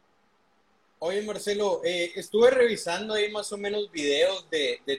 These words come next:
ti jugando en, en high school y vi que tenías muchos números distintos en el jersey. O sea, yo pensé que eras principalmente el diez, pero de repente te veía con otros jerseys y decía, bueno, pues cuando era junior, cuando era freshman,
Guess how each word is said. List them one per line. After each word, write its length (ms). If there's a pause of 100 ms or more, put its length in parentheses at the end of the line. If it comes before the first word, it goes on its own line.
ti 180
jugando 560
en, 240
en 220
high 200
school 400 (600)
y 160
vi 140
que 120
tenías 640
muchos 440
números 440
distintos 600
en 140
el 120
jersey. 380
O 80
sea, 140
yo 180
pensé 300
que 80
eras 200
principalmente 840
el 160
diez, 460 (280)
pero 160
de 80
repente 360
te 120
veía 200
con 100
otros 340
jerseys 480 (260)
y 80
decía, 260
bueno, 280
pues 140
cuando 300
era 260 (160)
junior, 420
cuando 220
era 160
freshman, 520